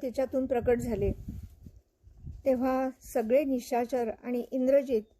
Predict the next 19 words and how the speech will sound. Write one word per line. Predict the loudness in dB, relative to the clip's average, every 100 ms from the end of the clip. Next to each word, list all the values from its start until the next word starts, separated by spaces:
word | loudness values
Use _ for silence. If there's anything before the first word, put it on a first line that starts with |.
| _ _ -14
थरथर | -14 -4 -2 -2
भयानं | -2 0 2 2 0
कापू | -2 -4 -2
लागले. | 0 0 -2 -6 -8 -20 -20 -20 _ _ _ _ _
राक्षस | -2 -2 2 0 0
कपटी, | -6 -8 _ -4 -4 -6 -12 -4
पण | -2 -2
त्याहूनही | 2 2 2 2 2 2 0
हा | 0 0
वानर | 0 2 0 -2
थोर | 2 2 4
निघून | 0 0 0 0 -6 _ -16
असाळीला | -6 -4 -2 -2
मारलेलं | -2 -2 0 2 2
ऐकून | 0 -2 -2 -2 -2 -6 -4
दशमुखाला | -2 0 0 0 0 0
अत्यंत | 0 -2 -4 -2 -2
दुःख | -2 -4 -4
झालं. | -2 0 0 -2